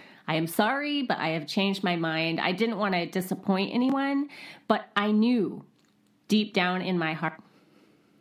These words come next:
I knew, like, I knew that deep knowing that I had to let it go, at least for now.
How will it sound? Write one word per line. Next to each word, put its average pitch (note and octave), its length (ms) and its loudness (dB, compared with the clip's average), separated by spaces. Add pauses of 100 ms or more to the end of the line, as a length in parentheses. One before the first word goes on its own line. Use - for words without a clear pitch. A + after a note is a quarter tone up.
(280)
I F#3+ 200 2
knew, F#3+ 600 2 (120)
like, E3+ 200 -2
I E3+ 160 0
knew E3 520 0
that - 240 -4
deep E3+ 260 0
knowing E3 480 0
that D#3+ 160 -2
I D#3+ 100 -2
had D#3 440 -2
to F3+ 100 -6
let D3 200 -2
it - 180 -6
go, F2+ 360 -2
at F#3 220 -2
least A3+ 240 0
for F#3 180 0
now. E3 300 -2